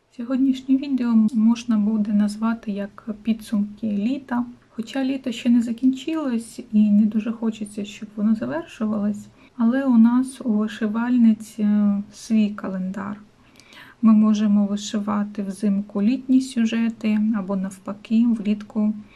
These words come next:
вишивати зимові сюжети. Отож, запрошую вас до перегляду і почну я це відео з оформлених робіт. І перша робота, яку я хочу вам представити,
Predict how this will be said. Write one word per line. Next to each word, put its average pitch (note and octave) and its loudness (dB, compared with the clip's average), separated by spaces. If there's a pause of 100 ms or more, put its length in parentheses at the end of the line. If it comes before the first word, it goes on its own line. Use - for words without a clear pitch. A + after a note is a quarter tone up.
(460)
вишивати G3+ -6 (100)
зимові F#3+ -6
сюжети. G3+ -12 (1200)
Отож, C4 -4
запрошую B3 -2
вас A3+ -2
до - -8
перегляду C#4 -4 (960)
і A3 8 (120)
почну C#4 -8
я D4 -8
це C4+ -6
відео A#3+ -2
з A#3 -4 (200)
оформлених G#3 -2
робіт. G3+ -6 (2000)
І D4 -6
перша B3+ -8
робота, A3 -8
яку G3+ -8
я G3+ -6
хочу - -14
вам G3 -8
представити, C4+ -8